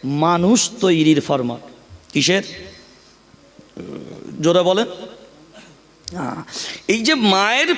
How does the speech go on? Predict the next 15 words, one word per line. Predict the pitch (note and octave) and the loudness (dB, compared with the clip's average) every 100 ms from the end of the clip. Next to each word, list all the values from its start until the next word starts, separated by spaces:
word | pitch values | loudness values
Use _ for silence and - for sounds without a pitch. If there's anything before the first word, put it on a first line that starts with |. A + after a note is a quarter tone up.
| - | 0
পেটে | C4 C4 A#3 | 0 4 2
সন্তান | - G3+ G#3+ F#3+ A#3 A#3+ | 2 0 0 0 -2 0
ধারণ | F#3 D3 F3+ G3+ G#3+ | 0 0 0 2 0
করবে, | G3+ F3+ D3+ C#3 F3 C#3 E3 F3+ E3+ - - - _ _ _ _ _ - - - - - | 2 2 2 4 4 2 -2 -12 -12 -18 -20 -20 _ _ _ _ _ -20 -20 -18 -18 -4
প্রথমেই | - A3 D4 D#4+ D#4+ | 0 2 4 4 2
কি | - C#4+ | 2 0
ছেলের | - B3 B3+ | 2 2 2
হাত | G3+ A#3 C4+ | 2 -2 0
পা | A#3+ | 2
হয়ে | A#3+ A#3+ | 4 4
যায়? | A#3 G3+ A#3+ A#3+ G#3 - - - - - - _ _ _ _ _ - | 4 0 -4 -10 -14 -18 -20 -20 -20 -20 -20 _ _ _ _ _ -2
প্রথম | E3 G3+ F#3 - | 2 2 0 -2
এক | G3+ - - | -4 -6 -4
ফোঁটা | F3+ - F#3 D#3+ | -2 0 0 0
নাপাক | D3 D#3+ - E3 | 0 0 0 0